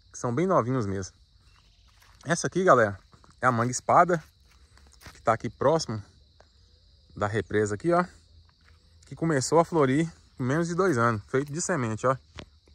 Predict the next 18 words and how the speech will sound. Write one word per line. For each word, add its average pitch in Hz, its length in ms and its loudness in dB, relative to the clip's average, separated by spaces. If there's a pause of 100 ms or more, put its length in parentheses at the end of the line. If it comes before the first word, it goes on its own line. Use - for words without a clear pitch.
(140)
Vou 127 60 -14
mostrar 120 200 -6
pra 120 140 0
vocês 113 320 0
aqui, 113 180 -2
ó. 165 100 2 (1500)
Aqui. 95 300 -10 (1200)
Olha 113 140 -8
que - 80 -10
maravilha. 101 420 -4
Está 107 220 -10
vindo 139 180 -6
botão 131 320 -2
floral 113 340 0
aqui, 151 220 -8
gente, 104 220 -10
ó. 147 100 -6 (1700)
De - 120 -20